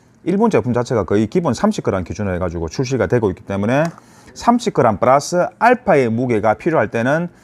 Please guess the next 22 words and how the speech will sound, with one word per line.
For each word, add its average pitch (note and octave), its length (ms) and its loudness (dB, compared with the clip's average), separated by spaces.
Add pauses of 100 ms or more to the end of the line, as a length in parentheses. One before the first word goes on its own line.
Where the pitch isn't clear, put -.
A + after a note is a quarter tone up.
(220)
앞에, G#2 420 0 (580)
아, G2+ 500 2
이런 D3+ 220 2
추의 G3 600 2
개념인 B2+ 680 0 (420)
오모리 D#3+ 380 2
계열인 A#2+ 480 2
이런, C#3+ 400 0 (260)
아, G#2 160 2
싱크가 C#3 440 2
분명히 B2+ 340 0
필요합니다. G2 640 -2 (680)
이 A3 200 2
싱크를 A3+ 480 2
다는 C#3 340 2
목적은 G2+ 760 0 (400)
제가 A#2 220 0
조금 C#3 280 -2
더 F3+ 80 0
쉽게 D3+ 280 -4
설명을 D3 380 0
해볼게요. F2 640 -2